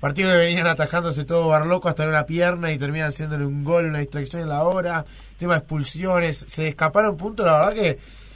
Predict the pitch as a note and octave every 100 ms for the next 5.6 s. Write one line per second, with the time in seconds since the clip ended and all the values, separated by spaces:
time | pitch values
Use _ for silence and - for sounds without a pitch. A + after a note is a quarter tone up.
0 | - - - D3+ C#3+ C#3+ C#3 C#3 D3+ -
1 | D#3+ F#3+ G#3+ D3+ D3+ F3+ E3 D#3 D#3+ F3+
2 | E3 D#3 D#3 G3+ G3 D#3+ D3+ C#3+ D#3+ F3
3 | D3 G3 D#3+ B2+ B2 C#3+ B2+ A2+ A2+ D#3+
4 | D3+ A#2 A2 D#3 E3 B2+ B2 A2+ F3 D#3
5 | A2 G#2+ A#2 F3 C3+